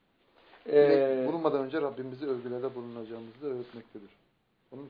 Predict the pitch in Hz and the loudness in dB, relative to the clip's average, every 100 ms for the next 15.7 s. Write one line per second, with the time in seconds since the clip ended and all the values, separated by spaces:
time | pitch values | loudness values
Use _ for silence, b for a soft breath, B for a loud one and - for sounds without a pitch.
0 | - 107 139 190 - 202 - 185 180 165 | -18 -2 6 6 8 8 10 8 8 6
1 | 160 147 139 - - _ _ _ _ _ | 4 4 2 -2 -14 _ _ _ _ _
2 | - 262 190 196 180 190 247 226 214 151 | -6 -4 -6 0 6 8 6 4 0 4
3 | 165 220 160 107 - _ _ _ _ _ | 10 10 10 0 -12 _ _ _ _ _
4 | _ _ _ 170 208 190 220 254 226 202 | _ _ _ 10 10 10 4 4 4 0
5 | 196 175 - 151 151 - - - 220 240 | 8 8 8 4 2 -4 -18 -8 -2 6
6 | 202 202 190 160 - 190 - 156 202 180 | 6 6 4 2 6 6 6 4 8 10
7 | 165 151 165 156 147 147 - 156 190 139 | 8 10 10 8 0 -10 -6 0 0 -2
8 | 143 160 180 - - b b - 147 151 | -2 -2 -2 -6 -20 b b 0 10 12
9 | 147 143 135 131 - 170 151 117 - 160 | 12 10 8 6 6 8 8 6 2 4
10 | 160 139 147 165 160 185 185 175 147 202 | 4 6 10 10 8 6 10 10 8 6
11 | 185 165 170 131 110 - - - _ _ | 8 8 8 6 -2 -6 -14 -20 _ _
12 | _ _ 233 277 233 226 170 240 277 262 | _ _ 6 8 10 8 10 8 10 10
13 | 285 240 220 214 214 202 220 220 226 220 | 10 10 10 10 8 8 8 8 6 6
14 | 190 202 202 202 226 190 170 156 160 143 | 0 0 0 6 6 6 4 4 4 2
15 | 139 139 127 123 120 123 | 0 -6 -4 -4 -4 -6